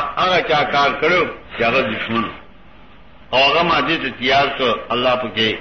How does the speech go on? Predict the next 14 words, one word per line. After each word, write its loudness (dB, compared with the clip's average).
طاقت -2
واچو. -4
یو 2
ورځ 6
دلته 2
اودس 2
کو، 0
چاته 2
بابا 2
قیامت 0
کې -4
به 2
څه -2
وایي؟ 2